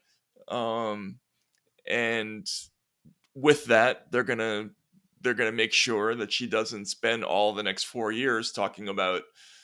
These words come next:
all the giveaways that they're gonna give to, to Wall Street and to the pharmaceutical industry. And, um, so that would be an early thing to look out for, for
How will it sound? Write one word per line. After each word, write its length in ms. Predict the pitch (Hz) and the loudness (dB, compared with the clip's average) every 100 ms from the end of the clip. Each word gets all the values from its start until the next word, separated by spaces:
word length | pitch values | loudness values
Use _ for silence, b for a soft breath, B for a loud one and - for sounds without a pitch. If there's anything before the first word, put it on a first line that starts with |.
| b b b b _ _ - | b b b b _ _ 2
all 220 | 123 131 | 4 6
the 100 | 135 | 4
giveaways 640 | 120 127 120 110 113 123 | 2 2 4 4 4 2
that 140 | 120 - | -2 0
they're 140 | 117 | 0
gonna 180 | 113 107 | 0 -4
give 320 | 104 107 110 | 0 0 0
to, 460 | - 113 104 98 95 _ _ | -6 -6 -6 -8 -12 _ _
to 100 | 120 | -8
Wall 240 | 95 90 120 | -2 0 0
Street 400 | - 113 120 123 | -2 -2 -2 -2
and 340 | 87 87 110 143 _ _ _ - | -4 -8 -14 -18 _ _ _ -12
to 160 | 117 | -8
the 100 | 101 | -8
pharmaceutical 640 | 98 104 95 120 117 117 113 | -6 -6 -4 -4 -4 -4 -6
industry. 540 | 120 117 - 120 131 | -4 -6 -4 -6 -4
And, 320 | 95 67 71 - _ _ _ _ _ | -6 -8 -18 -20 _ _ _ _ _
um, 680 | - 58 60 60 60 64 76 _ _ - | -14 -12 -10 -12 -14 -16 -20 _ _ -10
so 180 | - 120 | -4 2
that 180 | 131 147 | 6 6
would 100 | 160 | 6
be 100 | 143 | 4
an 60 | 135 | 4
early 220 | 120 120 | 2 0
thing 160 | 123 | -4
to 60 | 110 | -8
look 200 | 98 95 | -6 0
out 180 | 85 - | 0 -2
for, 240 | 71 67 | -6 -10
for 200 | - 82 | -10 -18